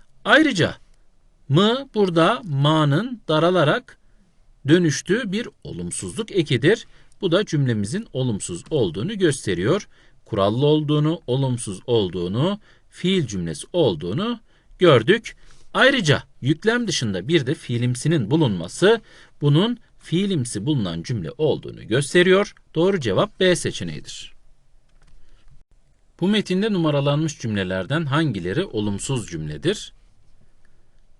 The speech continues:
Bir numaralı cümlenin yüklemine baktığımızda takıldı kelimesini görüyoruz. Burada herhangi bir olumsuzluk eki veya kelimesi bulunmuyor. Onun için bir numara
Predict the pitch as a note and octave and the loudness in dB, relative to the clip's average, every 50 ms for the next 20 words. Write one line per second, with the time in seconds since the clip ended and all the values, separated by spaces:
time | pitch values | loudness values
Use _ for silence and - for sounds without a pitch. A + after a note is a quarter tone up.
0 | - _ _ - - F#3 A3+ B3+ C#4 C4+ B3+ A#3 G#3+ F#3 D3+ C#3+ E3+ F#3+ E3+ G3 | -20 _ _ -6 -4 -2 -2 -2 -2 -2 0 2 4 4 4 4 4 2 0 0
1 | F#3+ F#3 E3 C3+ B2+ E3+ G#3 F#3+ E3+ G3+ - - D#3+ C#3+ A#2 A2 G#2+ G#2 G#2 C3+ | 0 2 2 2 2 0 -2 -2 -4 -6 -6 -2 -2 -2 0 0 0 -2 0 0
2 | F3+ E3+ - - - A2+ G#2+ A2 A2+ A#2+ D#3 A#3 A#3+ - G3 E3 - - A#2 F#2 | 0 -2 -2 -4 -4 -4 -4 -4 -4 -4 -6 -6 -4 -2 -4 -2 -2 -4 -4 -6
3 | E3+ - - F3 C#3+ G2 F2 E2 - - - F#3+ C4 C#4 - B3 A3 F3 B2+ F#2 | -6 -2 -2 -2 -2 -2 -6 -8 -10 -8 -8 -8 -8 -8 -4 -4 -2 -2 0 -2
4 | - - F3 B3 B3 - - _ _ _ - - - - _ _ _ - B3 A3+ | -2 -2 -4 -6 -6 -12 -18 _ _ _ -20 -20 -20 -20 _ _ _ -4 -2 0
5 | G3 G3 A3+ A3+ G3+ G3 F#3+ F#3 G3+ A3+ G#3+ F#3+ E3 D#3+ F3+ A3 A3+ - D3+ C3+ | 2 2 2 2 2 2 0 0 0 0 -2 -4 -4 -6 -6 -6 -6 -4 -4 -4
6 | C#3 C#3+ C#3+ C#3+ - D#3+ D3+ D3 - - - E3+ - - D3+ F3+ F3+ G#2+ F2 E2+ | -2 -2 -4 -4 -6 -8 -8 -8 -10 -12 -14 -14 -4 -2 -2 0 0 -2 -4 -6
7 | D#2+ - - - C3 G#2 E2+ E2+ F2 - - A#3+ G3 F#3 F3+ F3+ E3 G2+ F2 G2 | -6 -8 -4 -4 -4 -2 -4 -6 -8 -8 -8 -8 -6 -4 -2 -2 -2 -2 -2 -4
8 | E3 - - - C#3 B2 G2 F2 - - E3 G#3 G#3 D#3 F3 E3 C#3+ G#2 E2+ D#2+ | -6 -6 -6 -6 -4 -4 -4 -6 -6 -6 -6 -4 -2 -2 0 0 0 -2 -4 -6
9 | D#2 D#2 G#2 C3+ F3+ A3 A#3 | -6 -2 0 0 0 0 -2